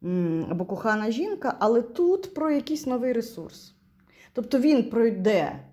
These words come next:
ось весь цей період і вийде в щось нове. Далі не дивилася.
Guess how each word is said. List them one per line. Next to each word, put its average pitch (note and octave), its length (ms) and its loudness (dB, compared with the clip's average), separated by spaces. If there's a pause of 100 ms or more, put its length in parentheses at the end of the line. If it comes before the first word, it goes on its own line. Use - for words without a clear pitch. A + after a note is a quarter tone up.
(200)
ось F#3+ 260 -12
весь F3 320 -6
цей D#3+ 240 -6
період D3+ 680 -6 (680)
і F4 240 2 (240)
вийде B3 340 0
в A#3 60 0
щось - 360 -8
нове. D3+ 320 -10 (220)
Далі D4 400 2
не B3+ 160 4
дивилася. E3+ 680 -6